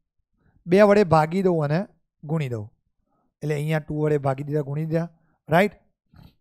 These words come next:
સોરી, આ રીતે નહીં કરવું આપણે. કેમ? કેમ? કારણ કે જેની જરૂર છે તે કામ કરો ને.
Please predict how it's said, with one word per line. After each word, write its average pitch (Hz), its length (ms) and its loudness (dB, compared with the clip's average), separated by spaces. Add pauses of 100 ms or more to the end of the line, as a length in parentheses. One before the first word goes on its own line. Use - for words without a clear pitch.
(140)
સોરી, 160 260 2 (320)
આ 185 160 4
રીતે 208 160 -2
નહીં 220 220 -2
કરવું 180 180 2
આપણે. 123 240 -8 (380)
કેમ? 214 240 0 (1200)
કેમ? 214 240 -2 (280)
કારણ 175 180 0
કે 196 80 2 (100)
જેની 185 260 0
જરૂર 185 240 2
છે 202 180 4
તે 196 140 -2
કામ 190 160 -2
કરો 202 180 -2
ને. 208 80 -10